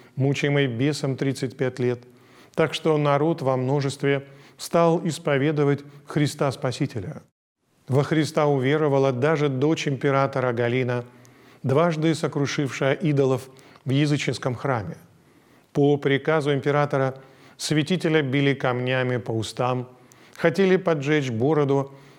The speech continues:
из которой вышло пламя, опалившее мучителей. Полные злобы Септимий Север и его вельможа Крисп воздвигли хулу на Господа,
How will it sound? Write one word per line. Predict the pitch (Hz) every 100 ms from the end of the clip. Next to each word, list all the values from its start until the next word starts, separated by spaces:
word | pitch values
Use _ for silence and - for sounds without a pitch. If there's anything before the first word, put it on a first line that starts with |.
| -
из | 147
которой | 190 175 190 185
вышло | 160 165 - 151
пламя, | 143 151 147 135 135 131 - - -
опалившее | - 160 156 147 127 - 131
мучителей. | 123 117 135 - 101 - - - _ _ _ _ _
Полные | - 143 147 139 143
злобы | 123 135 151 143 143 143 - -
Септимий | - 165 139 - 156 160 147
Север | - 156 151 147 143 - - -
и |
его | 160 160 151 156
вельможа | 135 139 139 143 143 127
Крисп | - 135 151 143 - - - - -
воздвигли | 139 147 139 147 143
хулу | 143 - 143 156 156
на | 139 135
Господа, | 117 127 120 - 101 -